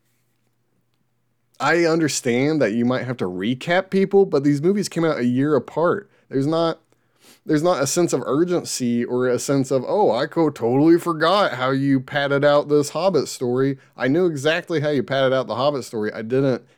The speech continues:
need you to subtract from the second one by yanking its ending away and then putting it in the first twenty minutes of the third one for no reason. If anything, it makes the second and this one worse. The flow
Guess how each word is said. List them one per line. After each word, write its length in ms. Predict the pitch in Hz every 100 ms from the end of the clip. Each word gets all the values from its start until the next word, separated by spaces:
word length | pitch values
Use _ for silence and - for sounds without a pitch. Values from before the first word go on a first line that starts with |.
| -
need 360 | 117 139 147 123
you 180 | 113 101
to 420 | - 117 110 101 _
subtract 640 | - - 98 - 131 175 202
from 180 | 214 196
the 100 | 147
second 340 | 180 180 107
one 220 | 107 110
by 160 | 101 90
yanking 800 | 95 160 120 120 170 180 185 160
its 200 | 156 147
ending 340 | 147 156 156 131
away 480 | 117 135 127 110 107 _ -
and 140 | 120
then 140 | 120
putting 400 | 117 156 156 143
it 140 | 139 123
in 100 | 120
the 100 | 120
first 300 | 127 123 -
twenty 260 | 139 127
minutes 340 | 113 120 113 -
of 80 | 101
the 120 | 95
third 280 | - 147 131
one 220 | 107 101
for 320 | - 98 98 - _ _ -
no 320 | 123 190 196
reason. 580 | 123 196 190 101 - - _ -
If 200 | 190 190
anything, 580 | 196 196 190 185 185 - -
it 100 | -
makes 220 | 139 139 -
the 100 | 110
second 460 | - 156 160 160 - -
and 380 | 143 175 190 135
this 200 | 131 -
one 200 | 123 120
worse. 420 | 156 - - - _ _ -
The 160 | 120 -
flow 640 | - 151 180 180 175 175